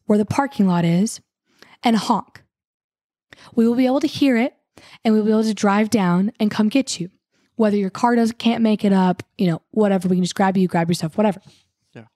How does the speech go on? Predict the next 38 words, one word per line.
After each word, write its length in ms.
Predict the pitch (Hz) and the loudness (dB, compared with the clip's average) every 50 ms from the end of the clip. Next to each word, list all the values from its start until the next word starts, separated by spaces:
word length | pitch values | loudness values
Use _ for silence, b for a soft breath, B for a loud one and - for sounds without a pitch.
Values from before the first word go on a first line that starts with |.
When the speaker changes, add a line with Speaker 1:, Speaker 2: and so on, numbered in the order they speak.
| _ _ _ _ | _ _ _ _
Speaker 1:
So 400 | - - - 233 220 214 214 208 B B B B B B B B B B B B B B _ | -6 -2 0 0 2 0 0 -2 B B B B B B B B B B B B B B _
the 80 | - 247 | -4 -2
two 160 | - - 285 | -2 0 0
girls 240 | 294 311 302 294 294 | 2 0 0 2 2
I 100 | 269 269 | 2 2
went 160 | 269 269 247 | 0 0 -2
down 240 | 226 233 220 214 208 | -2 -2 0 0 0
with, 300 | 208 208 214 208 - - - | 0 0 0 -2 -6 -8 -6
we 220 | 226 214 233 247 | -2 0 0 0
got 300 | 208 233 208 208 208 - | 0 0 0 0 -2 -2
there. 240 | - 214 208 208 208 | -2 0 0 0 0
It 140 | - 233 214 | -2 -4 -4
took 180 | - - 240 - | -2 -4 -2 -2
us, 180 | 240 233 - | -2 -2 -2
like, 200 | - 214 - - | -4 -6 -4 -2
maybe 260 | 240 269 285 269 277 | 0 0 2 2 0
five 340 | 247 - - 233 220 220 202 | -2 -2 -2 0 0 0 2
minutes 520 | 208 208 208 208 208 214 226 - - - - | 2 2 2 2 2 0 -2 -4 -10 -14 -6
to 120 | - 226 | -6 -4
kind 200 | - - 196 196 | -2 0 0 0
of 80 | 190 - | 0 0
find 260 | - 202 202 202 196 | 0 0 2 2 2
where 80 | 190 190 | 2 2
we 140 | 180 196 190 | 0 0 0
were, 380 | 185 185 185 185 185 185 185 B B B B B | 2 0 2 2 0 0 -2 B B B B B
just 160 | - 226 - | -6 -4 -2
'cause 100 | - 214 | 0 0
there 140 | 185 185 175 | 0 0 0
were 180 | 170 185 196 208 | 0 0 0 0
the 100 | 208 208 | -2 -4
fork 360 | - - 220 196 196 - 202 | -2 -2 -2 -2 -2 0 -2
offs. 240 | 190 185 185 - - | -2 -2 -2 -4 -8
But 80 | - | -6
we're 120 | 190 208 208 | -4 -2 0
like, 180 | 190 180 - B B B B B | 0 -2 -4 B B B B B
"No, 440 | 240 254 262 262 262 262 262 247 b b b b b b _ | 0 2 2 2 2 2 0 -2 b b b b b b _
we 140 | 226 233 214 | -2 -2 -2
go-, 280 | - - 240 247 254 | 0 -2 0 0 0